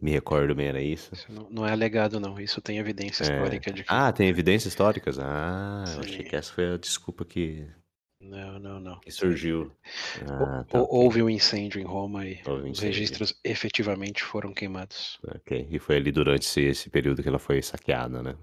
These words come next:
Speaker 2: Sim, a
Speaker 1: Ficou em estado de
Speaker 2: invasão.
Speaker 1: sítio por mais de dez anos, né? Se eu não me engano, dez anos,
Speaker 2: Não,
Speaker 1: alguma coisa
Speaker 2: já,
Speaker 1: assim.
Speaker 2: você já tá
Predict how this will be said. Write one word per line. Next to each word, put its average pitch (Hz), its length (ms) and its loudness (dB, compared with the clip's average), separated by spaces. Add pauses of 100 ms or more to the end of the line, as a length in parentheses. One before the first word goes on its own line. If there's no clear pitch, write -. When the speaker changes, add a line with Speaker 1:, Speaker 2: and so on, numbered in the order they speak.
(100)
Speaker 2:
Sim, - 420 -20 (160)
a - 40 -18
Speaker 1:
Ficou - 200 0
em - 20 4
estado 69 300 4
de 65 80 -2
Speaker 2:
invasão. - 140 -2
Speaker 1:
sítio - 260 -2
por 69 340 2
mais 73 200 2
de 65 40 -4
dez 67 220 2
anos, 90 280 6
né? 85 100 2
Se 80 80 -6
eu - 20 -2
não 65 80 -2
me 65 60 -4
engano, 73 200 0
dez 65 220 0
anos, 78 200 0
Speaker 2:
Não, 65 100 -4
Speaker 1:
alguma 64 100 -10
coisa 69 160 -8
Speaker 2:
já, 85 140 -2
Speaker 1:
assim. 87 80 -2 (280)
Speaker 2:
você 101 120 -10
já 101 100 -6
tá 104 240 -4